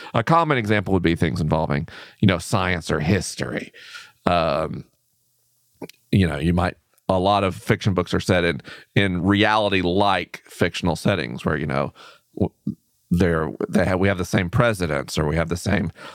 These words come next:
line of kings or something in, in the old world. Uh, but then in some critical way, the world would be different, and they'll talk about that in the story. But then people who don't have a deep knowledge of history,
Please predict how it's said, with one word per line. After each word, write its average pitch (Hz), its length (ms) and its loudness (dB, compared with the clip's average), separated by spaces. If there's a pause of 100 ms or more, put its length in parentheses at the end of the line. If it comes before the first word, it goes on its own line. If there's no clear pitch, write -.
line 101 420 2
of 85 120 -4
kings 92 440 0
or 78 80 0
something 92 420 -2
in, 80 220 0 (480)
in 87 160 2
the 87 100 2
old 101 320 2
world. 64 460 -6 (360)
Uh, 87 280 2
but 87 180 -2
then 85 320 0 (160)
in 101 140 2
some 95 240 0
critical 95 440 0
way, 92 200 2
the 92 100 0
world 87 240 0
would 76 80 -10
be 87 80 0
different, 117 380 -2
and 82 120 0
they'll 80 120 0
talk 92 320 -2
about 78 220 -2
that 90 160 0
in - 40 -6
the 85 80 -2
story. 120 380 2
But - 100 -6
then 85 160 0
people 87 300 2
who 92 120 0
don't 82 260 0
have 95 120 0
a 71 60 0
deep - 340 -2
knowledge 76 260 -2
of 78 120 -6
history, 82 440 -2